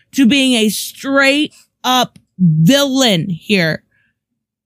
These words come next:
And it was so powerful. Like, I absolutely love it. And then to see Static's, you know, face here on the last page.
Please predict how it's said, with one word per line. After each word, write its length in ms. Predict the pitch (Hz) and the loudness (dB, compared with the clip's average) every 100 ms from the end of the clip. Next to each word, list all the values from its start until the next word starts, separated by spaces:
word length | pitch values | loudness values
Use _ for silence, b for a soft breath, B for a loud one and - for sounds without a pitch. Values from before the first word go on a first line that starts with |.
| _ _ | _ _
And 220 | 214 226 | -2 0
it 160 | 226 220 | 0 0
was 260 | 247 247 - | 0 0 -2
so 500 | - 277 262 277 294 | -8 -2 0 0 -2
powerful. 920 | - 247 233 262 247 202 208 185 180 | -4 -2 -2 0 0 0 0 0 0
Like, 240 | 202 202 - | 0 -2 -4
I 240 | 226 233 - | -4 -4 -6
absolutely 840 | 226 247 247 - 254 247 226 220 220 | -2 -2 -4 -6 0 2 2 2 2
love 260 | 214 202 | 2 0
it. 200 | 180 - _ _ - | -2 -6 _ _ -6
And 160 | 262 285 | 0 2
then 160 | 302 | 2
to 80 | 294 | 0
see 200 | 240 254 | -2 -2
Static's, 640 | 214 220 220 226 196 - _ _ _ | -2 0 0 0 -2 -6 _ _ _
you 180 | 208 202 | -2 0
know, 160 | 175 165 | 2 0
face 380 | 185 185 196 | 0 0 0
here 220 | - 165 156 | -2 -2 0
on 120 | 170 | 0
the 100 | 170 | 0
last 360 | 165 165 165 | -2 -2 -6
page. 440 | - 180 151 156 | -8 -6 -6 -8